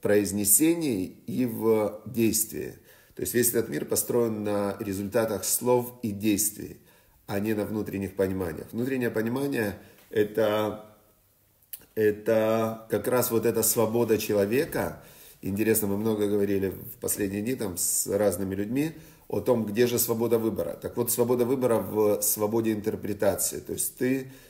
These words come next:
в своей, э, голове, ты полностью свободен. Хочешь так думай, хочешь по-другому. Хочешь верь в это, хочешь верь в это. Хочешь смотри туда, хочешь смотри сюда. То есть у человека есть свобода в интерпретациях и в мыслях.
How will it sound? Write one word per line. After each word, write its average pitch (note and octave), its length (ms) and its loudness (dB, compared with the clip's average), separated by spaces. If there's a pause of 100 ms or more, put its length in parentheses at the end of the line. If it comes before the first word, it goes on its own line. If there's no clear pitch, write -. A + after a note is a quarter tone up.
(140)
в - 100 -4
своей, A#2 960 2
э, G2 280 2
голове, A2 760 4
ты A#2+ 120 2
полностью C3 500 0
свободен. F#2+ 480 0
Хочешь D3+ 380 -2
так G2 260 2
думай, F2+ 260 -4
хочешь A2 320 -6
по-другому. G2 720 -2 (300)
Хочешь C3+ 360 0
верь C3 200 2
в G#2+ 80 4
это, G2 280 2
хочешь A#2 380 -4
верь G#2+ 200 0
в G2 40 -2
это. F#2 240 0
Хочешь A#2+ 340 -2
смотри B2 360 -2
туда, C3+ 560 0 (220)
хочешь A2+ 280 -2
смотри A2+ 360 0
сюда. F#2+ 500 -4 (300)
То - 80 -8
есть - 100 -6
у G#2 40 -10
человека C3 260 2
есть A#2+ 260 4
свобода A2+ 540 4
в A2 400 4
интерпретациях G#2+ 1080 0 (100)
и A2+ 100 -2
в G#2+ 100 -4
мыслях. A2+ 480 -2